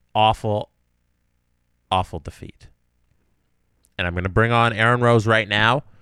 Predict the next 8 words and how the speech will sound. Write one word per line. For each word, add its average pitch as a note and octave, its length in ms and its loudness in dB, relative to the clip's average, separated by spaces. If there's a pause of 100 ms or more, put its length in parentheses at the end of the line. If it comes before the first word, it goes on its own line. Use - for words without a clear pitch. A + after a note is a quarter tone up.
(160)
We're F#2 100 -2
gonna E2+ 120 -2
talk B2 280 0
some C#3+ 160 -4
more C3+ 400 4 (1400)
about F#2+ 200 -4
the - 60 -10
tragedy G2+ 680 -6